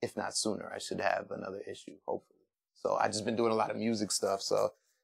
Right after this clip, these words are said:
I kind of like, 'cause I'm like, uh, I don't really have the popularity in either of these worlds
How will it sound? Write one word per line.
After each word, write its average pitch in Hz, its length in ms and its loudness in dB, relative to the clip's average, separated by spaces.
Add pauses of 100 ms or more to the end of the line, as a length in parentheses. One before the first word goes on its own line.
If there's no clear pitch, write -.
(120)
I - 100 -10
kind 135 420 6
of 123 120 8
like, 113 320 6 (800)
'cause 139 140 2
I'm 139 200 10
like, 139 320 10
uh, 147 240 12 (360)
I 131 140 10
don't 147 260 12
really 135 260 8
have 135 280 12
the 127 60 6
popularity 131 960 10
in 127 180 -4
either 139 380 8
of 120 100 12
these 120 220 2
worlds 117 720 12